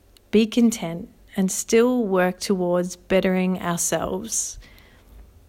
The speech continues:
As humans, I'm so aware that we're designed to fix and improve. We're built to problem solve.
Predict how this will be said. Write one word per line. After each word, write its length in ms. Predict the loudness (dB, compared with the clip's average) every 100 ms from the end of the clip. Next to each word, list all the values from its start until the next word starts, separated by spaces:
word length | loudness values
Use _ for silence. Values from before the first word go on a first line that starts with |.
| _ _ _ 0
As 300 | 2 2 2
humans, 540 | 2 4 4 4 4 2
I'm 200 | 0 0
so 400 | 0 0 2 4
aware 420 | 2 2 2 0
that 180 | 0 0
we're 160 | 0
designed 720 | 0 -2 -4 -4 0 0 0
to 100 | -2
fix 720 | -8 0 0 0 -4 -4 -6 -8 -4
and 240 | -2 0
improve. 800 | 0 -4 -2 0 2 -2 -6 -4
We're 320 | -2 0 0
built 460 | -4 0 2 2 -4
to 380 | -4 0 0 0
problem 500 | 0 0 4 2 2
solve. 640 | 0 -4 -6 -10 -14